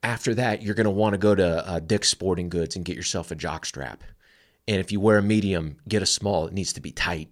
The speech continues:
And I just lose my shit.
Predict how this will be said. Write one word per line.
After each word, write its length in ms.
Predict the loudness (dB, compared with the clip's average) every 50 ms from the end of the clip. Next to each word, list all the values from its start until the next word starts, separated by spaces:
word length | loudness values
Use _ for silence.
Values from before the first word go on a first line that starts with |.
| _ _ _ _ _ _ _ _ _ _ _ _ _ _ _
And 180 | 0 4 4 4
I 80 | 4
just 200 | 4 2 0 0
lose 280 | 0 0 -2 -2 -2 -2
my 120 | -4 -2 -2
shit. 540 | -2 -2 -2 -2 -4 -6 -6 -10 _ _